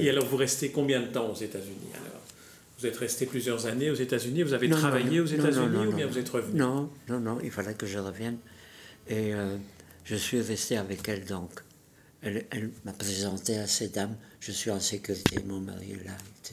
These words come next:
Speaker 2: Donc, il fallait attendre un petit moment pour la voiture qui, qui <laughs> Et le type de la galerie était là aussi. Donc, on est allé en ville,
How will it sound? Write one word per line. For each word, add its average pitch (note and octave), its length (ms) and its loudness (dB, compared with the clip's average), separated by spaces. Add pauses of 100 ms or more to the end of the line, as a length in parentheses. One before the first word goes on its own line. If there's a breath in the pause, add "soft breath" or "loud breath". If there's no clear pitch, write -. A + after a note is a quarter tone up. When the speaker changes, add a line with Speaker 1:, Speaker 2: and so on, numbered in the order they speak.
(560 loud breath)
Speaker 2:
Donc, G2+ 160 -8 (320 loud breath)
il A2+ 60 -12
fallait A#2 220 0
attendre G#2+ 360 -2
un G#2+ 60 -2
petit G#2+ 220 -6
moment A2 300 -2
pour A2+ 160 -6
la G#2 120 -4
voiture G#2 560 -2
qui, G#2+ 140 -6
qui - 320 -12
<laughs> - 1700 -16
Et A#2+ 60 2
le A2 80 0
type A#2+ 280 0
de B2 100 2
la A#2 120 2
galerie A2+ 520 0
était A2 180 -4
là G#2 220 -4
aussi. G2+ 340 -2 (840 loud breath)
Donc, F#2+ 200 -8 (920 loud breath)
on A#2 100 -8
est G2+ 160 -6
allé G#2 200 -4
en G2 80 -4
ville, G#2+ 280 -2